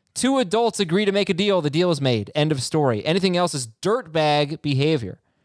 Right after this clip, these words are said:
It allows for all sorts of shadiness, shadiness, such as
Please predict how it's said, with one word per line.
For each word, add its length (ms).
It 100
allows 360
for 180
all 320
sorts 340
of 100
shadiness, 800
shadiness, 440
such 160
as 120